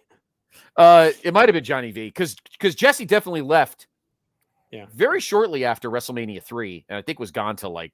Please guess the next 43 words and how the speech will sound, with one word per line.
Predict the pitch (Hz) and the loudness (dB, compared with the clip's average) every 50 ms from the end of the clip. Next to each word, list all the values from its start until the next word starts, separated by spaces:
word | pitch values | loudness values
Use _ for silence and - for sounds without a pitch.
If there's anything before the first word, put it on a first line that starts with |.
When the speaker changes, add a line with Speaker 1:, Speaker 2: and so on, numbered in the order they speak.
| _ - | _ -16
Speaker 1:
the | 92 95 | -14 -14
end | 92 90 | -14 -14
of | 87 | -16
July, | - - 85 90 92 92 87 82 | -18 -16 -16 -14 -12 -12 -12 -12
beginning | 76 85 85 90 80 76 | -14 -18 -20 -20 -20 -18
of | 76 | -16
August, | 80 80 71 - - | -16 -16 -18 -12 -4
Speaker 2:
Well, | 165 175 160 | -2 -2 0
Speaker 1:
I | |
feel | 147 170 | 2 2
Speaker 2:
Bobby | 190 240 269 269 | 2 2 0 0
Speaker 1:
like. | 208 | -2
Speaker 2:
does, | 196 180 151 143 | -2 -2 -2 -2
like, | 156 143 - - | -4 -4 -4 -8
the | - 139 | -10 -8
Saturday | - - 151 143 139 | -6 -4 -4 -4 -4
Night's | 131 - | -6 -8
main | 135 127 117 | -10 -12 -10
event | 110 117 131 127 117 | -10 -10 -12 -12 -12
stuff | - - - 98 98 95 - - _ _ _ | -16 -16 -16 -16 -16 -16 -18 -20 _ _ _
that | 135 113 95 | -12 -12 -10
he's | 117 117 107 110 | -12 -14 -14 -14
not | 107 101 | -14 -10
Speaker 1:
Right. | 107 131 104 | -8 -8 -8
Speaker 2:
there | 101 98 | -8 -12
for, | - - 107 98 95 | -16 -16 -16 -14 -16
I | 90 | -16
think. | - 98 95 101 _ - | -18 -20 -20 -20 _ -20
So | - - 107 92 90 92 | -20 -20 -20 -20 -20 -18
Speaker 1:
Right. | 92 95 85 - - _ _ _ _ _ _ _ _ | -16 -16 -16 -16 -18 _ _ _ _ _ _ _ _
Speaker 2:
I | - | -18
don't | 117 123 | -16 -16
know | 120 | -14
if | 120 - | -14 -16
it | |
was | 104 92 - | -18 -18 -14
him | - - 82 | -12 -12 -12
Speaker 1:
Um, | 69 60 | -12 -14
Speaker 2:
or | 90 92 90 _ _ _ _ _ _ _ _ _ _ _ _ _ _ _ _ _ _ | -18 -20 -20 _ _ _ _ _ _ _ _ _ _ _ _ _ _ _ _ _ _
Speaker 1:
so, | _ - 76 64 67 - _ _ | _ -16 -16 -16 -16 -18 _ _
all | 170 180 | 0 2
right. | 147 - - _ _ _ _ _ _ _ - | 2 0 -2 _ _ _ _ _ _ _ 2
Uh, | 160 165 170 170 170 170 170 170 170 170 | 6 6 8 8 6 6 4 4 2 0